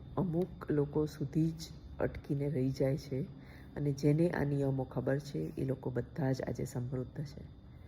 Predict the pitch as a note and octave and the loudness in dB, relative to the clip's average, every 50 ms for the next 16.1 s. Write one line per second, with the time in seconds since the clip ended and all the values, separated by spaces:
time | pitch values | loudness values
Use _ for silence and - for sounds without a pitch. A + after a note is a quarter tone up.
0 | - - - - - - - - - - - - F#3 D#3+ D3+ D3+ D#3 D#3 D3+ D3 | -18 -18 -18 -18 -20 -20 -20 -20 -20 -20 -14 -6 -2 0 2 2 2 2 2 2
1 | D3 C#3+ C#3+ D3 D3 C#3 C#3 C3+ C3 C3 B2+ B2+ B2+ B2 C3 C#3+ C#3 - - D3+ | 2 2 2 2 2 2 2 2 2 2 2 2 0 0 0 0 -2 0 2 2
2 | C#3+ C#3 C#3+ D3 D3+ D#3 D3 - - - - - C#3+ C3+ B2+ C#3 C#3 C#3+ C#3+ - | 4 4 6 6 6 4 2 0 -6 -8 -4 -2 -2 0 0 0 0 -2 -6 -6
3 | - - D#3 - - - - - - - - - - D3+ D3+ D3 C#3+ C#3+ D#3+ D#3+ | -10 -12 -12 -12 -14 -16 -16 -16 -16 -14 -10 0 2 4 6 6 6 6 4 4
4 | D#3 D3+ D3+ - D3+ D3 D3 C3+ C3+ C#3+ C#3 C3+ B2+ A#2 - - D3 D#3 E3 - | 2 0 2 2 2 4 4 4 4 2 2 0 -2 -2 -2 -4 -4 -4 -2 0
5 | - D3 C#3+ C3 B2+ - C#3 C#3+ D3 C#3+ - C3+ C3 B2+ C3+ C#3 C3+ - D3+ C#3+ | 2 4 4 4 4 2 2 2 2 0 0 0 0 2 2 2 2 2 0 0
6 | - C#3 C3+ D3 - - C3 C3 C3 B2+ B2+ - C3 C3 - C3+ C#3 - - C#3+ | 0 0 0 0 -2 0 2 2 2 2 0 -2 -4 -4 -4 -8 -8 -8 -8 -6
7 | - - - D#3 - - - - - - - - - D3 C#3+ - F#3 F3 F3 E3+ | -4 -4 -4 -4 -6 -8 -14 -16 -16 -18 -10 0 0 0 2 4 2 4 4 4
8 | E3+ E3 E3 E3 E3 E3 - C#3+ C3+ C3+ C3+ - - C#3+ C#3+ D3 C#3+ D3 C#3+ C3+ | 2 2 2 0 0 0 0 2 2 2 0 -2 -2 -2 0 0 2 0 0 0
9 | C#3+ D3 C#3+ C#3 C3+ C3+ B2 B2 B2 A#2 - - - C3 A#2+ A2+ - - - - | 0 0 2 4 4 4 4 4 2 2 0 -2 -2 0 0 -2 -2 -4 -6 -6
10 | - - - - D3+ - - - C#3+ C#3+ D3 D3+ D#3 D3+ - - - - - - | -6 -6 -6 -6 -6 -4 0 2 4 4 4 2 0 0 -2 -4 -6 -8 -10 -12
11 | - - - - - - - - - - - - - - - - - C#3+ - D#3 | -12 -14 -14 -14 -16 -16 -18 -18 -18 -18 -16 -16 -16 -16 -6 -4 -4 -2 0 0
12 | D3+ D3+ D#3+ F3 F3 E3 - F#3 F3+ - E3+ - E3+ E3 - - C#3+ C3+ C3 - | 2 4 4 4 4 4 2 0 0 -2 -2 -2 -2 -2 -2 -2 -2 -2 0 0
13 | C#3 C#3+ C3+ C3+ C3+ B2+ - C3 C3 B2+ - C3+ C3+ C3+ C3+ C#3 C3+ C#3 C#3 - | 0 0 0 0 0 0 0 -2 0 0 0 0 0 0 0 0 0 -2 -2 0
14 | - C3 C3 - - - C#3 B2+ C#3 C#3 - - B2 B2 - - - - - - | -2 -2 -2 -2 -4 -4 -2 -2 -2 -4 -2 -2 -2 -2 -4 -6 -6 -4 -2 -2
15 | - - - - C3+ A#2+ - - - - - - - - - - - - - - | -4 -4 -2 -4 -4 -4 -4 -4 -4 -4 -4 -4 -4 -6 -6 -8 -10 -10 -10 -10
16 | - | -10